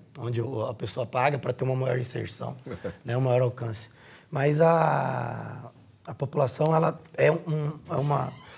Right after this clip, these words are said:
Speaker 1: mola propulsora nesse, na, na democracia fundamental. <clears throat> Não há democracia, não há um processo republicano sem que a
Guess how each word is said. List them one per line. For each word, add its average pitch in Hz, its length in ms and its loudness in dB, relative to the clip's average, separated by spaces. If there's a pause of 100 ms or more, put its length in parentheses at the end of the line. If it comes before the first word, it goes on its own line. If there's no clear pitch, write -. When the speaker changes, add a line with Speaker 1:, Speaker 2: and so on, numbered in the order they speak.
(300)
Speaker 1:
mola 143 640 6
propulsora 127 640 0
nesse, 120 360 -2
na, 123 240 -4
na 110 140 -4
democracia 117 720 -2
fundamental. 339 760 0 (920)
<clears throat> 180 420 4
Não 202 300 8
há 165 80 8
democracia, 147 720 2
não 185 180 2
há 151 60 4
um 151 80 0
processo 127 480 -2
republicano 127 640 -2
sem 160 340 -2
que 208 120 -6
a 196 40 -8